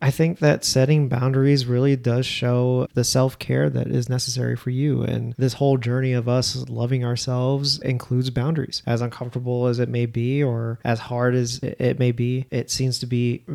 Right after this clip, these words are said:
really necessary in order for us to get to that next level of,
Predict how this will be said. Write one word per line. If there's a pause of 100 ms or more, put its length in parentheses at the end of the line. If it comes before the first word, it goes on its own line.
(160)
really
necessary
in
order
for
us
to
get
to
that
next
level
of,